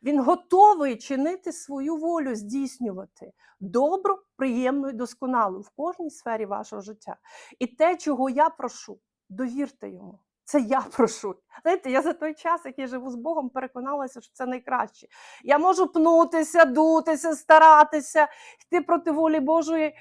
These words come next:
думаючи, що так краще. Але коли я довіряюся, коли я кажу: «Боже,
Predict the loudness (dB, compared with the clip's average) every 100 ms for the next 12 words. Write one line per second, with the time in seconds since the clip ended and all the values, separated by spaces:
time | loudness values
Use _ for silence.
0 | -20 -20 -10 -2 2 4 4 0 -4 -4
1 | 2 2 2 4 4 4 -4 -12 -12 -14
2 | _ 0 2 2 -4 _ -6 -4 -4 -6
3 | -6 -6 -2 -4 -4 -12 -18 -20 -20 _
4 | -10 -6 -6 -8 -10 -8 -8 -6 -4 -6
5 | -8 -14